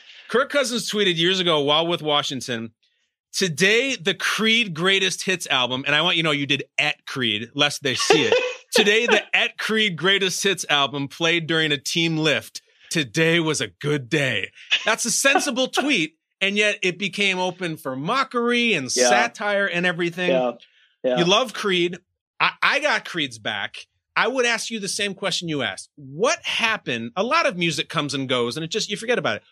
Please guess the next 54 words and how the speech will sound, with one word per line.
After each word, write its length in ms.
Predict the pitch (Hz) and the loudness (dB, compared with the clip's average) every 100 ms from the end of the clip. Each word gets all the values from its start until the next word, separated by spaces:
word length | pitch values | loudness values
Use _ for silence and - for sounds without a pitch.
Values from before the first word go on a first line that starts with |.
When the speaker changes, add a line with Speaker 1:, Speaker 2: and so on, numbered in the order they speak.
| _ _ | _ _
Speaker 1:
What 320 | 147 170 277 | -8 0 0
is 180 | 349 - | 2 0
it 140 | 320 | -2
that 160 | - 214 | -4 -2
makes 260 | 202 185 - | 0 0 -2
Creed 600 | - - 214 202 170 - _ - | -6 -4 0 0 0 -4 _ -6
so 800 | - - - 214 226 262 262 254 | -2 0 2 4 4 4 2 0
toxically 840 | - - 202 208 - 202 202 196 | -2 0 2 0 -2 -4 -2 0
uncool, 680 | 185 175 165 190 170 139 151 | 0 0 -2 0 2 2 0
according 400 | - 160 151 147 | 0 0 0 -2
to 120 | 151 | -2
these 440 | 147 143 - - - | 0 2 0 -4 -4
super 260 | 170 165 | -2 -2
sophisticated 680 | 147 143 156 - 135 135 117 | -2 -2 -4 -4 -2 -2 -2
critics? 480 | - 113 82 - - - _ _ _ _ _ - | -4 -4 -4 -12 -14 -20 _ _ _ _ _ 2
Speaker 2:
Yeah, 280 | 202 208 | 4 4
exactly. 540 | 151 143 170 170 165 147 | 2 2 2 2 0 2
I 80 | 143 | 2
mean, 180 | 151 | 2
that's 240 | 143 151 - | 2 0 -2
the 80 | 143 | -2
question. 380 | 156 170 - 127 | 0 0 0 0
It's 140 | 127 | 0
a 40 | |
rhetorical 520 | 131 127 147 143 135 117 | 0 2 2 2 0 0
question. 480 | 143 156 - 139 | 2 2 2 2
I, 140 | 127 127 | 2 2
I 180 | - 135 | 2 2
remember 400 | 135 147 151 143 | 2 0 0 0
hearing 300 | 131 156 160 | 2 2 2
in 100 | 156 | 2
the 80 | 143 | 2
weight 220 | 143 139 | 2 2
room, 120 | 147 | 2
I 140 | 135 165 | 2 2
hadn't 320 | 190 175 143 | 2 2 0
heard. 320 | 160 180 - - | 0 0 -2 -6
So 220 | - 165 | 0 2
people 260 | 202 175 | 2 0
think 180 | 160 185 | 0 2
I 100 | 156 | 2
was, 120 | 147 | 2
like, 140 | 139 127 | 0 0
listening 320 | 151 151 151 | 0 0 0
to 60 | 127 | 0
Creed 220 | 156 143 | 0 2
on 140 | 131 | 2
repeat 420 | 127 143 139 127 117 | 2 0 0 -2 0
for 60 | |
the 60 | 127 | 2
last 240 | 131 123 | 2 0
twelve 240 | - 190 123 | 2 2 4
Speaker 1:
Yeah. 40 | |
Speaker 2:
years. 340 | 139 131 - | 0 0 -2